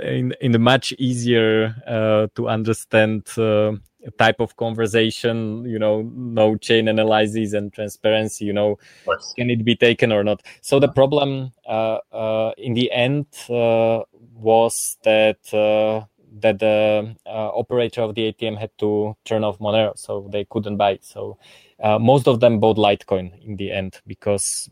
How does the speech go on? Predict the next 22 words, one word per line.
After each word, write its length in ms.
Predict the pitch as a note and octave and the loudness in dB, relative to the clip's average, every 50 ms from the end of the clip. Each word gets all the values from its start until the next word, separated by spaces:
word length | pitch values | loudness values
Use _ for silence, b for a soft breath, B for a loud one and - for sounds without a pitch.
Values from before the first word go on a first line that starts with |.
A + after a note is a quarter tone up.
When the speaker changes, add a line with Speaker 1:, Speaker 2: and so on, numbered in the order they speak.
| _ - | _ -4
Speaker 1:
Bitcoin 360 | B2 A2+ - - B2 A2+ G#2 | -4 -4 2 2 2 2 2
has 320 | G2+ G#2 G#2+ G2 - - | 0 -4 -6 -6 -8 -12
high 280 | - G2+ G#2+ A2+ A2 G#2 | -8 0 2 2 2 2
fees, 440 | - - A#2 A#2+ C#3+ D3 C3 - - | 0 -2 0 0 0 0 -2 -4 -8
and 240 | G#2 G#2 G#2 G2+ - | -6 -8 -8 -10 -14
for 260 | - - - G#2+ G#2 | -10 -2 -2 0 2
them, 320 | G2+ A2+ A2 G#2+ G#2+ G#2+ | 2 2 2 2 0 -2
you 140 | G#2+ G#2+ G#2 | -4 -4 -4
know, 340 | G#2+ G#2 G#2 G#2 G#2+ G#2 - b b b b b b b - | -2 -2 0 0 -2 -4 -8 b b b b b b b -8
um, 720 | G#2 G#2 G#2 G2+ G2+ G2+ G2+ G2+ G2+ G2+ G#2 G#2 G#2+ - _ _ _ _ _ - G#2+ | -2 2 4 4 6 6 6 6 4 2 0 -4 -10 -16 _ _ _ _ _ -16 -14
uh, 280 | G#2+ A2 G#2+ G#2 G#2 G#2 A2+ _ _ _ | -10 -8 -8 -8 -8 -10 -14 _ _ _
paying, 440 | - A2 A2+ A#2 A2+ A2 G#2+ G#2+ G#2 _ - - | 0 2 2 2 2 0 -2 -4 -6 _ -6 -2
uh, 360 | G#2 G#2 G#2 G2+ G#2 G#2 G#2+ A2 - - - A#2 A2+ _ | 0 2 2 2 2 2 0 -2 -6 -12 -16 -18 -20 _
five, 460 | _ - A2 A2 A2 A2 A2 G#2 _ | _ 4 6 6 6 6 4 0 _
ten 180 | - A2 G#2+ G#2 | -2 -2 -2 0
euros 400 | G#2 G#2+ A2 A2+ A2 G#2+ G2+ G2+ | 0 2 2 2 2 2 0 -4
or 100 | G2 G2 | -10 -10
five 260 | _ _ G#2+ G#2 G2 | _ _ -4 -4 -4
or 100 | G#2 G2+ | -6 -10
ten 240 | G2+ _ G#2+ G#2 G#2 | -8 _ -6 -6 -2
dollars 480 | G2+ G#2 G#2 G#2 G#2 G#2 G#2 G#2 - - | 0 2 2 4 4 2 2 0 -4 -12
for, 420 | - _ G#2 G#2 G2+ G2+ G2+ G2+ | -4 _ 2 4 4 2 2 0